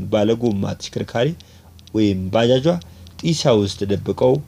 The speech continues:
መሰወራቸውን አስታውቀዋል። ከግድያው በኋላ ፖሊስ ምርመራ በማካሄድ ድርጊቱን ፈጽመዋል ተብሎ የተጠረጠሩትን ሰዎች ማንነት ለመለየት የቻለ ቢሆንም፣ እስካሁን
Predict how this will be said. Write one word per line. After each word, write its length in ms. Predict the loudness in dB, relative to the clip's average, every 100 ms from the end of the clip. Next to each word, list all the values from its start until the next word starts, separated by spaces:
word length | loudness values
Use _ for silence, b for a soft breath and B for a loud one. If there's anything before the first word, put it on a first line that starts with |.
| -10 -4
መሰወራቸውን 1000 | -2 -2 -2 2 2 0 -4 -4 -4 -4
አስታውቀዋል። 640 | -4 -2 0 2 2 0 -6 -16 -20 -20 _
ከግድያው 680 | -2 0 0 -2 2 2 2
በኋላ 340 | 0 -2 0 0 -2 _ _
ፖሊስ 320 | 0 0 0 -2
ምርመራ 400 | 0 2 4 2
በማካሄድ 600 | 2 0 -2 -4 -4 -4 -2
ድርጊቱን 540 | -2 -2 -6 -8 -6
ፈጽመዋል 540 | -2 -4 -2 0 0 0
ተብሎ 220 | -4 -4
የተጠረጠሩትን 800 | -4 -6 -8 -8 -12 -14 -10 -8
ሰዎች 280 | -2 -2 -2 -2
ማንነት 440 | 0 0 0 0
ለመለየት 540 | -2 0 0 0 -2 -6
የቻለ 300 | -6 -4 -2
ቢሆንም፣ 340 | 2 2 0 -8 b b b b b _ _ _ -18
እስካሁን 520 | -18 -6 -2 0 -2